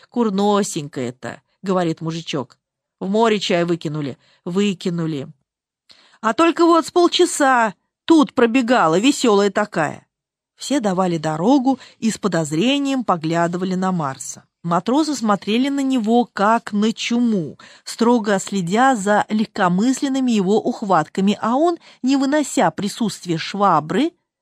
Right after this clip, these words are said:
воспоминания о почтеннейших приемах борьбы Ивана Сидоровича, огрызался, нисколько не раскаиваясь за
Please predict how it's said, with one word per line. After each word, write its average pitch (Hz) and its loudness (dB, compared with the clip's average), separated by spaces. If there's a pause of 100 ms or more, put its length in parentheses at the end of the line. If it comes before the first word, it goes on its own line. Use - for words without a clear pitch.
(200)
воспоминания 208 0
о 220 2
почтеннейших 262 -4
приемах 226 0
борьбы 190 -2
Ивана 170 -2
Сидоровича, 180 -4 (380)
огрызался, 226 2
нисколько 254 -2
не 233 2
раскаиваясь 233 0
за 180 2